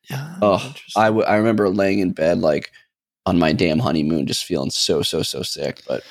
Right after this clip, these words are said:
Speaker 2: anyway.
Speaker 1: That's a,
Speaker 2: So
Speaker 1: that's
Speaker 2: I
Speaker 1: an
Speaker 2: hate
Speaker 1: interesting, that's an interesting point, 'cause, like, when we were in Vegas, dehydrated,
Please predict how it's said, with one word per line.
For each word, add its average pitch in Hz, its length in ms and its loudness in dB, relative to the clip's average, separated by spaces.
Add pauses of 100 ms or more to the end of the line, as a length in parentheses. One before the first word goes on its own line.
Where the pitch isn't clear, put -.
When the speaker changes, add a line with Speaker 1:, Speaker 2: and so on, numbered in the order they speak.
(180)
Speaker 2:
anyway. 50 280 -8 (540)
Speaker 1:
That's 240 360 0
a, 381 80 0
Speaker 2:
So - 140 -6
Speaker 1:
that's 220 200 4
Speaker 2:
I 277 40 4
Speaker 1:
an 247 60 2
Speaker 2:
hate 185 60 4
Speaker 1:
interesting, 151 500 0 (300)
that's 151 220 -4
an 175 100 -2
interesting 131 400 -2
point, 127 300 0
'cause, 101 200 -6
like, 98 300 0
when 113 160 -4
we 117 60 2
were 147 60 2
in 151 100 0
Vegas, 110 440 0
dehydrated, 113 1040 2